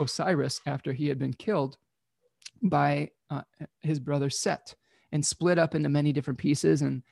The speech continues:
then brought together. So that fixed star has some associations with immortality. Uh, Isis brought together the pieces of Osiris to be able to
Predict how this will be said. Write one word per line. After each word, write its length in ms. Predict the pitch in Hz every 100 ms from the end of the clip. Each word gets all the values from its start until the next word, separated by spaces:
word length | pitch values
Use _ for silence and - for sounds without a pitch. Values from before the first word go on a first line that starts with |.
| _
then 180 | 151 139
brought 400 | 127 139 139 -
together. 440 | - 147 170 143
So 160 | 139 143
that 200 | 143 143 _ _ _ -
fixed 220 | 175 -
star 160 | 160
has 120 | 156 -
some 140 | 151
associations 720 | 143 156 - 151 143 147 135
with 120 | 139 -
immortality. 840 | 160 160 147 165 170 170 147 120 - _ _ _ _ 147
Uh, 240 | 143 139 - -
Isis 400 | 151 151 - 151
brought 400 | - 147 143 -
together 320 | - 147 151 147
the 100 | 139
pieces 440 | - 156 160 143
of 100 | 135
Osiris 640 | 143 - 175 175 147 -
to 100 | -
be 220 | 143 139 147
able 220 | 147 139
to 340 | - 143 139